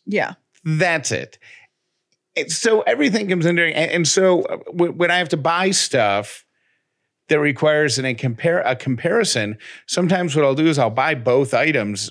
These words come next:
Speaker 2: n-, knowing that I'm gonna return one of 'em, or sometimes
Speaker 1: Mm-hmm.
Speaker 2: both if I don't like either. And every now and again, it just pops into my head, "I wonder if Amazon's gonna call and go,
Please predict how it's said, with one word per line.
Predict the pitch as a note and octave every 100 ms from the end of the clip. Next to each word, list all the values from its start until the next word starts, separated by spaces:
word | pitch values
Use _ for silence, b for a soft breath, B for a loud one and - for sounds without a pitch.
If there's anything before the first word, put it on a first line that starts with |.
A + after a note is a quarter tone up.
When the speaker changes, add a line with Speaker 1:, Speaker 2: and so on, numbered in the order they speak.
| -
Speaker 2:
n-, | A#2 G#2+ - - -
knowing | B2+ D3 D#3 B2
that | A#2
I'm | A2+
gonna | A#2 A2+
return | G#2 - D#3+ B2+ G2+
one | G#2+ D3+
of | D#3+ G2
'em, | E2+ D#2 A2+ - _ _ _ _ _ _ _ _ _
or | -
sometimes | A#2+ D3 C3+ B2 G2+
Speaker 1:
Mm-hmm. | B3 B3+ A3+
Speaker 2:
both | G#2 G2 C#3+ - - -
if | G#2
I | G#2+
don't | G#2+
like | G#2 G#2+
either. | G2 F#2+ C3+ D#3+ F3 B B B B _
And | C#3 C#3+ - _ _
every | C#3 D3 E3+
now | E3
and | D#3+
again, | D#3 D#3+ D#3+
it |
just | B2 B2+
pops | - B2+ B2+
into | C3+
my | C3 B2+
head, | C#3+ C#3+
"I | G#2+
wonder | A2 A#2+
if | B2
Amazon's | - G#2+ A2+ A#2 A2+ A2
gonna | A2+
call | G2+ B2+ C3
and | F#2+
go, | F#2+ G2